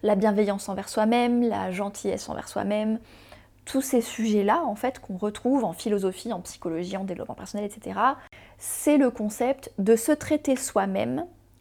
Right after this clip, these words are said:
comme on traiterait son ou sa meilleure amie, ou comme on traiterait quelqu'un qu'on aime, ses parents, ses enfants, ses frères et sœurs, ses amis, et cetera, et cetera. C'est-à-dire, c'est l'idée de changer notre discours intérieur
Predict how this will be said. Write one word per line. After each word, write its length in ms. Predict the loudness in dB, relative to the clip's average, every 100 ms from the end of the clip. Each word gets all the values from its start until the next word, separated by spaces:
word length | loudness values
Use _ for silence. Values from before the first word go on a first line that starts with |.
| _ 0
comme 200 | 2 4
on 100 | 2
traiterait 460 | 0 -4 0 -2
son 280 | -2 -4 0
ou 180 | 2 2
sa 240 | 0 0
meilleure 360 | 2 2 2 0
amie, 300 | -4 -4 -10 _ -20 -20 _ 0
ou 280 | 4 4 0 0
comme 180 | 2 2
on 80 |
traiterait 380 | 0 -4 0 0
quelqu'un 320 | 2 0 -2
qu'on 220 | -2 0 -2
aime, 180 | -2 -8 -12 -10
ses 140 | -8
parents, 320 | -6 -4 -6
ses 200 | -4 -4
enfants, 340 | -6 -6 -4 -4
ses 120 | -6
frères 220 | -10 -10
et 80 | -8
sœurs, 220 | -8 -8
ses 180 | -6 -6
amis, 180 | -6 -8
et 60 | -8
cetera, 300 | -8 -8 -8
et 40 |
cetera. 300 | -12 -16 -16 -16 -20 -18 4
C'est-à-dire, 220 | 4 6
c'est 100 | 4
l'idée 280 | 4 4 4
de 140 | 2
changer 440 | 0 0 2 4
notre 280 | 2 0 -2
discours 500 | -2 0 -2 -2 -2
intérieur 720 | -2 -2 -2 2 4 2 -2